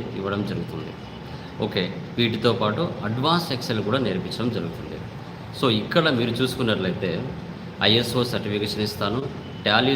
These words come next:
సాఫ్ట్ కాపీ మెటీరియల్స్ ఇస్తాను, అడ్వాన్స్డ్ Excel సాఫ్ట్ కాపీ మెటీరియల్ ప్రొవైడ్ చేస్తాను. క్లాస్ కంప్లీట్ అయిన తర్వాత లైవ్ రికార్డింగ్ సెషన్స్ కూడా మీకు Google యాక్సెస్ ఇవ్వడం జరుగుతుంది,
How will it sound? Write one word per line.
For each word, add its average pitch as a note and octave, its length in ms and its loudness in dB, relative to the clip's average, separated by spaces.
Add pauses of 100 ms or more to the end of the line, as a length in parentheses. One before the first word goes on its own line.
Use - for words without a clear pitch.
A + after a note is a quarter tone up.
(120)
సాఫ్ట్ G#2+ 280 0
కాపీ G#2+ 220 4
మెటీరియల్స్ G#2 420 2
ఇస్తాను, G#2 320 0 (460)
అడ్వాన్స్డ్ C3+ 400 2
Excel B2+ 200 0 (100)
సాఫ్ట్ G2 280 -2
కాపీ G2 220 0
మెటీరియల్ G2+ 320 0
ప్రొవైడ్ F#2+ 300 0
చేస్తాను. G2 380 0 (540)
క్లాస్ B2 400 4
కంప్లీట్ G#2+ 360 2
అయిన F#2+ 180 0
తర్వాత F2 300 -2 (680)
లైవ్ C#3+ 200 8 (100)
రికార్డింగ్ G#2 420 2
సెషన్స్ F#2+ 380 -2
కూడా C#3+ 140 4 (320)
మీకు A#2 160 2 (100)
Google A#2+ 300 6
యాక్సెస్ - 340 -2
ఇవ్వడం G2 180 -2 (380)
జరుగుతుంది, F#2+ 440 2